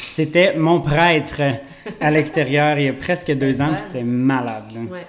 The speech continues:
Speaker 2: c'est une belle soirée.
Speaker 1: C'était tellement le fun, là. Puis c'est un mariage, euh, à succès, là, en passant, euh.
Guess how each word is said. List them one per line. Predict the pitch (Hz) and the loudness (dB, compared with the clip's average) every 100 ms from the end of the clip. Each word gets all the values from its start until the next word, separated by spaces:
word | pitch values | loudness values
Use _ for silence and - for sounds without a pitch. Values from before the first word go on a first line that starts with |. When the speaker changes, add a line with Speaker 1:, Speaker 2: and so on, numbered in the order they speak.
| - | -20
Speaker 2:
c'est | 175 | -18
une | 170 | -16
belle | 180 | -14
soirée. | 190 175 160 170 | -16 -20 -20 -14
Speaker 1:
C'était | 170 139 | -8 -8
tellement | 143 165 139 131 | -4 -2 0 -2
le | 127 | -4
fun, | - 151 | -6 -4
là. | 160 175 143 - - - - _ - | -2 -4 -6 -14 -20 -20 -20 _ -12
Puis | 147 | -6
c'est | 151 | 0
un | |
mariage, | 139 139 214 185 | 2 2 2 2
euh, | 139 139 | 0 0
à | 143 | -4
succès, | - 139 - 147 | -4 -10 -4 -2
là, | 131 | -2
en | |
passant, | 131 127 120 131 127 | -2 -4 -4 -6 -6
euh. | 117 117 | -6 -8